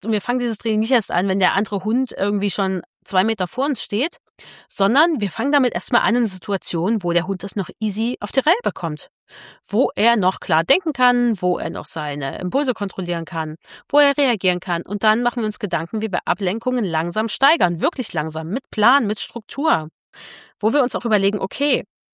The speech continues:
zum Beispiel, in was für ein Erregungszustand ist mein Hund, wenn er auf andere Hunde trifft?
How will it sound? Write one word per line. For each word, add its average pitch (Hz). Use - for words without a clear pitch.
zum 196
Beispiel, 202
in 196
was 208
für -
ein 277
Erregungszustand 233
ist -
mein 175
Hund, 185
wenn 180
er 180
auf -
andere 185
Hunde 190
trifft? -